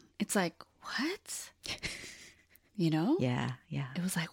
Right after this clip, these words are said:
Speaker 1: "Wow."
Speaker 2: The humanity.
Speaker 1: Yes.
Speaker 2: Ah.
Speaker 1: Where
Speaker 2: It's a
Speaker 1: I
Speaker 2: nice
Speaker 1: hope
Speaker 2: thing.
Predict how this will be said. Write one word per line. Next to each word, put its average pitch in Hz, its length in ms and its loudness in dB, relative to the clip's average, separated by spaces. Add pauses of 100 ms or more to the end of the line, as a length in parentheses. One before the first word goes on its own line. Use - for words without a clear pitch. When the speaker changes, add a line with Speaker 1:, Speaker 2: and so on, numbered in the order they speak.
Speaker 1:
"Wow." 330 640 2
Speaker 2:
The 196 60 10
humanity. 220 1400 2
Speaker 1:
Yes. 254 640 2
Speaker 2:
Ah. 202 920 4 (440)
Speaker 1:
Where 196 760 4 (800)
Speaker 2:
It's - 60 0
a 185 40 8
Speaker 1:
I 185 100 6
Speaker 2:
nice 180 120 2
Speaker 1:
hope 196 380 6
Speaker 2:
thing. 151 260 -6